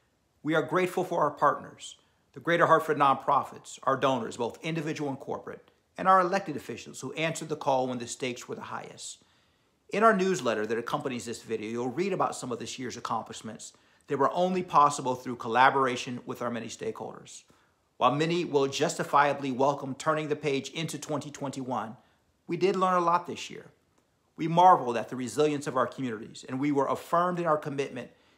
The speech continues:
in combating the systemic racism that yet plagues our nation.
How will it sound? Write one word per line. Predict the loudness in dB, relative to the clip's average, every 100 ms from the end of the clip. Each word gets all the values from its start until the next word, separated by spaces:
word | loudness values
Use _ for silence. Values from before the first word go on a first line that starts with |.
| _
in | -4
combating | 0 2 4 4 2
the | -2
systemic | -6 -8 -6 -2 -2
racism | 0 -2 -2 -8 -6
that | -8 -2
yet | -4 -4
plagues | -4 -6 -4
our | -4
nation. | -4 -4 -8 -16